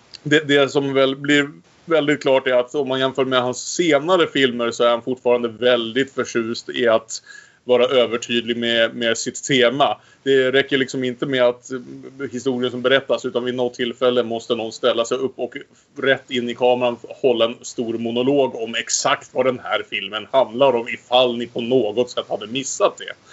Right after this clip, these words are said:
Men med det undantaget så är det ju liksom, eh, en ganska charmig historia, och det, vi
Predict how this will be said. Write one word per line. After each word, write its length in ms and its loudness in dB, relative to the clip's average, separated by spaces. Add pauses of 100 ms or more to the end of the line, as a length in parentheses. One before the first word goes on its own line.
(540)
Men 380 -4
med 120 -2
det 140 0
undantaget 800 0
så 100 0
är 300 2
det 80 -2
ju 140 0
liksom, 480 -10
eh, 880 -12 (120)
en 120 -2
ganska 300 2
charmig 420 2
historia, 580 -2
och 120 -2
det, 160 -2
vi 440 -4